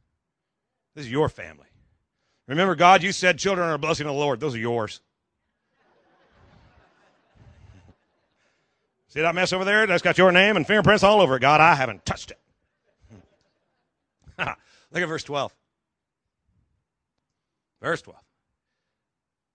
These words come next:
"Won't you judge them? We have no power against these guys.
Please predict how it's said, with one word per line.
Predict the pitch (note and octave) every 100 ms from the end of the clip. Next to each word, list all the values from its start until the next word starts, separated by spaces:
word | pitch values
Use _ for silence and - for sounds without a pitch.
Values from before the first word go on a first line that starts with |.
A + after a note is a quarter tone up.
| _
"Won't | - F3
you | G#3+
judge | A2+ A#2 B2
them? | F3+ F3 _ _ _ _ _ _
We | - A#3
have | C4
no | A3 C3+
power | - B2 A#2+ G#2+
against | F2+ G2 -
these | F#2+ E2
guys. | F2+ B2+